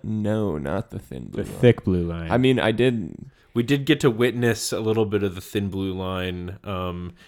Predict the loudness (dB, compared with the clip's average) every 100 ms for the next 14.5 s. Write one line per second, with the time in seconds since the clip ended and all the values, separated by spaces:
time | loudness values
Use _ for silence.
0 | _ -6 -6 -4 -4 -2 -4 -4 -6 -4
1 | -4 -4 -6 -8 -8 -10 -12 -14 -14 -14
2 | -14 -14 -12 -14 -12 -10 -6 -8 -8 -8
3 | -8 -10 -14 _ _ _ _ _ _ _
4 | _ -16 -14 -14 -18 _ _ -18 -4 -2
5 | 0 -2 -4 -4 -4 -6 -10 -14 -14 _
6 | _ _ _ _ _ _ _ -4 -2 -4
7 | -8 -16 -12 -2 0 2 0 -2 -4 -4
8 | -8 -10 -10 -12 -14 -16 -20 -20 _ _
9 | _ _ _ _ _ -20 -20 _ _ _
10 | _ _ _ 2 2 0 -2 -2 2 2
11 | 4 -4 6 4 4 -10 -12 -18 -20 _
12 | _ _ _ _ _ _ _ _ _ -14
13 | -12 -14 -18 _ _ -6 -2 2 4 4
14 | 2 -8 -6 -2 -2